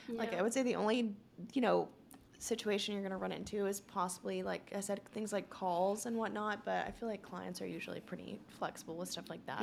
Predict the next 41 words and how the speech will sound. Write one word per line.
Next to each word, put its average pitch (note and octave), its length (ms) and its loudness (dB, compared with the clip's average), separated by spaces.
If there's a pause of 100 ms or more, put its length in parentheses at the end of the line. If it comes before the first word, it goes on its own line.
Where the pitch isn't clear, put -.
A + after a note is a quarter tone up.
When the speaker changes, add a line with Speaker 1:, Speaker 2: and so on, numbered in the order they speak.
Speaker 1:
So - 60 -4
Speaker 2:
Yeah. F#3 60 -4
Speaker 1:
it's F3+ 160 -8
really, F#3 380 -2
I F3+ 160 4
never F3 300 -2
had F#3+ 160 -4
an F3+ 80 -4
issue F3+ 240 -4
with F3+ 180 -2
it, G3 180 4
and F3 240 -6
more F#3 320 2
than F3 240 -4
not, F3 380 2 (100)
most F#3+ 380 -4
of F#3 60 -6
my D#3+ 100 -2
clients E3 420 -6
were D#3 120 -4
in, D3+ 260 -6 (140)
on F#3+ 100 0
the E3 80 2
West C#3 260 -4
Coast, E3 280 -6
so F#3+ 80 -4
there F3+ 100 0
was F#3 80 -6
a F#3+ 60 -6
three-hour E3 460 -4
time - 260 -6
Speaker 2:
Mm-hmm. A3 80 -2
Speaker 1:
difference, G#3 340 -4
but - 320 0 (880)
Speaker 2:
Yeah. G#3 60 -10 (240)
Speaker 1:
yeah. C#3 60 -8 (320)
Speaker 2:
It's - 120 -4
worth F4 220 8
it, B3 220 10
for B3 100 8
sure. C4+ 300 8